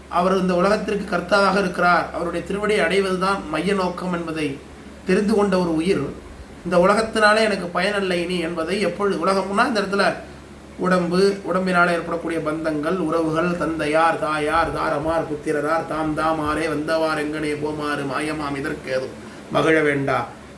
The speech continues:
"சிந்தையை உமக்கொன்று சொல்லக் கேள்வின் திகழ்மடியும் வாழறவும் திலக்கும் ஜன்னி எந்தையார் திருநாமம் நமச்சிவாய என்றழ்வார்க்கு இருவிசும்பு இருக்கலாமே" என்று இந்த உலகத்தை பத்தி சொல்கிறார்கள். "மத்த யானை ஏறி மன்னன் சூழ வருவீர்கள், செத்த போது ஆறுமில்லை சிந்தையுள்ளே வைமின்கால்"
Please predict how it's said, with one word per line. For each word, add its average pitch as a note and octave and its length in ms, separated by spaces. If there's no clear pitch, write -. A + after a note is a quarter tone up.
"சிந்தையை E3 420
உமக்கொன்று E3 580
சொல்லக் D#3+ 320
கேள்வின் D#3 400
திகழ்மடியும் D#3 560
வாழறவும் D3+ 440
திலக்கும் D#3 420
ஜன்னி D3+ 280
எந்தையார் D3 540
திருநாமம் D#3+ 460
நமச்சிவாய E3+ 800
என்றழ்வார்க்கு F3+ 640
இருவிசும்பு F#3 500
இருக்கலாமே" D3+ 760
என்று D#3+ 200
இந்த F3+ 140
உலகத்தை E3+ 380
பத்தி D3+ 160
சொல்கிறார்கள். C3 560
"மத்த G#3 300
யானை F3+ 360
ஏறி E3 180
மன்னன் D#3+ 380
சூழ E3+ 240
வருவீர்கள், D3 520
செத்த C#3+ 320
போது D#3 320
ஆறுமில்லை D3+ 540
சிந்தையுள்ளே D3 600
வைமின்கால்" C3+ 580